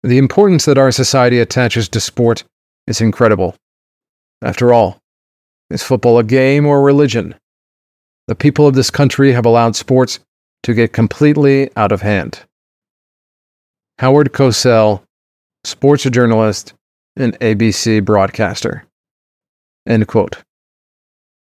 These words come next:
Masonry's ties to football are admittedly more tangential, but no less significant. On October twenty-sixth, eighteen sixty-three, the Football Association was founded at Freemason's Tavern on Great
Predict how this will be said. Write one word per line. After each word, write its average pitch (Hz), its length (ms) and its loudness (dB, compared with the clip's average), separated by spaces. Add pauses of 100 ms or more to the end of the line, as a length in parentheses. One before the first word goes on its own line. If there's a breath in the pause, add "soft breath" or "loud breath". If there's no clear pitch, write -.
(680)
Masonry's 147 720 4
ties 120 520 -2
to 107 100 -6
football 110 480 2
are 107 140 2
admittedly 104 640 -2 (380)
more 160 180 2
tangential, 110 680 -2 (580)
but 151 160 2
no 156 160 4
less 117 200 4
significant. 95 600 -6 (840)
On 120 140 -2
October 120 360 0
twenty-sixth, - 760 -2 (380)
eighteen 120 320 -2
sixty-three, 123 960 0 (480)
the 113 120 0
Football 117 400 2
Association 117 720 0
was 117 180 -2
founded 127 400 0
at 127 120 0
Freemason's 131 640 0
Tavern 120 400 2
on 123 160 2
Great 110 320 0